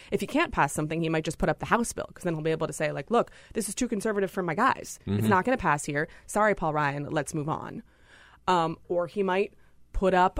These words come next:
Speaker 1: a version of the House bill with much more generous tax credits, much more generous Medicaid phase out. That's what we're looking at. You know, Senate Republicans like to say they've, they've totally written their own bill, but no, it's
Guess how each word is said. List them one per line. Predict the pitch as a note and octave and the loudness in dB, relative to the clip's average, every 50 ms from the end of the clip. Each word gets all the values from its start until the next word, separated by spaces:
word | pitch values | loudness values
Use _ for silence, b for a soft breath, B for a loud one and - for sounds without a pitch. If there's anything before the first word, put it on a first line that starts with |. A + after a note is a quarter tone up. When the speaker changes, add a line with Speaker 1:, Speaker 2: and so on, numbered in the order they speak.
| - | -2
Speaker 1:
a | G3 E3+ | -2 -2
version | D3 D#3 D3+ D3+ D#3 - F#3+ F#3 | 0 0 0 0 2 2 2 2
of | F#3 F#3 F#3+ | 2 2 0
the | G#3+ | -4
House | F#3 G3+ G3+ G3+ G3 - | -2 -2 -2 -2 -2 -2
bill | - A3+ A3+ A3+ | -2 0 0 0
with | G#3+ D#3+ - | -2 -4 -4
much | E3 C#3+ C#3 - - | -4 -4 -4 -4 -4
more | G3 G3 G3 | -2 -2 0
generous | G3 G#3+ G#3 A3 A3 A3+ - | 0 0 0 0 -2 -4 -4
tax | - - G3+ F#3+ - - | -6 -6 -6 -6 -6 -10
credits, | - - G3+ G3 G3+ G3+ G#3 G#3 - - - B B B B B B - | -6 -2 -2 0 0 0 -2 -4 -6 -12 -14 B B B B B B -4
much | E3+ D#3+ D3+ C#3+ - - | -2 -2 -2 -4 -4 -4
more | G#3 G#3+ | -4 -2
generous | G3+ G#3+ G3+ G3+ G#3+ A3 G#3+ - | 0 0 0 2 0 0 -2 -2
Medicaid | G#3+ F#3+ F3+ F3+ - - E3 D#3+ - | -2 -2 -2 -2 -4 -4 -4 -4 -4
phase | - D3+ C#3 C3 - | -4 -4 -4 -4 -4
out. | - - - - - - B B B B B | -6 -6 -6 -6 -8 -10 B B B B B
That's | - C#4 - | -4 -2 -2
what | D#4+ - | 0 0
we're | A#3 A3 | 2 4
looking | A3 A#3 A3+ - F3+ D#3 | 4 4 2 2 -2 -4
at. | D3+ - - - | -4 -6 -4 0
You | F#3+ F#3+ | 2 2
know, | F3+ | 2
Senate | F3 - A3+ A3+ - | 2 2 0 0 0
Republicans | - F3+ - G#3 G#3 G3 G3 F#3 F#3+ F3 D3+ | -2 -4 -2 -4 -2 -2 0 0 -2 -2 0
like | D#3 D#3 D#3 - - | 0 -2 -2 -2 -4
to | F3 E3 | -6 -4
say | - E3+ D#3 D#3 | -2 0 0 0
they've, | D3 C#3 C3 C3+ - - b b b b b b b b b _ | 0 -2 -4 -6 -8 -14 b b b b b b b b b _
they've | - F3 D#3 D3 C#3 - | 2 2 2 2 0 -4
totally | - - F3 E3 D#3+ D#3+ D#3 | 0 0 2 4 4 4 2
written | C#3+ C3+ C#3 D#3 - - E3 | 2 0 -2 -2 -2 -2 -4
their | D3+ D3 D3 | -2 -2 -2
own | D3 D3 C#3+ | -2 -2 -2
bill, | D3 C#3+ C#3+ D#3 F#3 | 0 0 0 0 2
but | F#3+ F#3+ E3+ - | 2 0 0 2
no, | B3 C#4 G3 B2+ - | 2 2 2 2 0
it's | - - - | -4 -10 -14